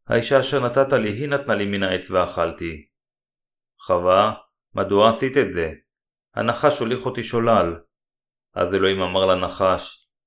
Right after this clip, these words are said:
"כיוון שעשית דבר כזה, ארור אתה מכל הבהמה ומכל חיית השדה. על גחונך תלך, ועפר תאכל כל ימי חייך." זוהי הסיבה שהנחשים זוחלים על גחונם.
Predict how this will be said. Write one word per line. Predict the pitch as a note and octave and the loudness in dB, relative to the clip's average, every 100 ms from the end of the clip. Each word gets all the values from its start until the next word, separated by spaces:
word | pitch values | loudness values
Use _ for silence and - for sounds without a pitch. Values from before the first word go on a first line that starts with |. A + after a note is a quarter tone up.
| _ _ _ - | _ _ _ -4
"כיוון | G2+ G#2+ | 0 0
שעשית | G#2 G2 G2+ | 0 -6 -2
דבר | G#2 G2 G2+ G2 | 0 2 2 2
כזה, | G2 F#2 G2+ A2 B2 - _ _ _ _ _ | -2 0 2 2 0 -8 _ _ _ _ _
ארור | F#2 G2 G#2 G#2 | 2 6 6 4
אתה | A#2 | 0
מכל | G#2+ G#2 A2+ G#2+ | -2 -2 2 4
הבהמה | G#2+ G2+ G2+ G#2+ | 4 0 0 0
ומכל | A2 A2 G#2+ A2 | 0 0 0 0
חיית | A2 G#2+ G#2+ | 2 0 0
השדה. | G#2+ A2 G#2+ G#2 F2 E2 - _ _ _ _ _ | -2 -4 0 2 2 -4 -14 _ _ _ _ _
על | - F#2+ | -4 -2
גחונך | G2+ - G2 - G2 | -4 -6 -6 -2 -2
תלך, | F#2+ F#2 G2 A#2 - - _ _ _ - | 0 0 2 0 -2 -12 _ _ _ -4
ועפר | F2 - G#2 G2+ | -2 2 0 0
תאכל | F#2 - G#2 A#2 - | -2 0 2 2 0
כל | G2+ | -2
ימי | G2 G2+ | -2 -4
חייך." | - G2 F#2+ F#2 E2 E2 D#2 _ _ _ _ _ _ _ _ _ _ | -2 0 0 -2 -6 -8 -10 _ _ _ _ _ _ _ _ _ _
זוהי | G#2 G#2 | 0 2
הסיבה | G2+ - G#2 G#2+ | 0 0 0 0
שהנחשים | A2 G2+ G2 F#2 - G#2+ A2+ | -2 -4 -4 -6 -4 -4 -4
זוחלים | G#2+ G2+ G#2 G#2 | -4 -4 -4 -4
על | G#2 | -6
גחונם. | G2+ - G#2+ G#2 F#2 E2+ | -6 -6 -2 -2 -2 -6